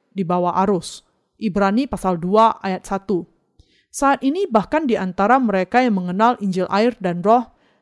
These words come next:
kita melihat bahwa ada banyak yang imannya kepada Injil semakin lama semakin pudar.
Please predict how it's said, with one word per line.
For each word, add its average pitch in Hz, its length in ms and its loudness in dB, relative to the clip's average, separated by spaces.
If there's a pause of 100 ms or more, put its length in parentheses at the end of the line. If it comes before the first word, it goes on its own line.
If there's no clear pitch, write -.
(100)
kita 330 240 2
melihat 247 400 2
bahwa 185 400 0
ada 185 240 -2
banyak 185 400 -2
yang 196 240 -4
imannya 202 560 0 (160)
kepada 320 400 2
Injil 254 560 0
semakin 196 480 -4
lama 202 320 2
semakin 180 480 -6
pudar. 180 480 0